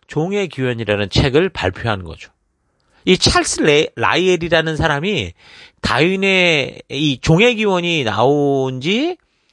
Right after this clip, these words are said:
십삼 년 후인 천팔백칠십이 년에 종의 기원을 적은 다윈의 의견이 반영된 이 지질 통계표를, 에,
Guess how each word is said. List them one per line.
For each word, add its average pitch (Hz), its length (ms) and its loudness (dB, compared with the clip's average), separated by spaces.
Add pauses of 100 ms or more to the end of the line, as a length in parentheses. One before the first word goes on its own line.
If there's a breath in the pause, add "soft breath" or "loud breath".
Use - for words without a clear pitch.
십삼 - 480 -2
년 196 200 0
후인 196 220 -2
천팔백칠십이 262 920 0
년에 185 500 0 (560 loud breath)
종의 208 400 4
기원을 175 440 -2
적은 196 460 0 (400)
다윈의 175 720 0
의견이 147 420 0
반영된 117 720 -2
이 127 160 -4
지질 254 560 2
통계표를, 151 1000 -4 (360 soft breath)
에, 90 260 -6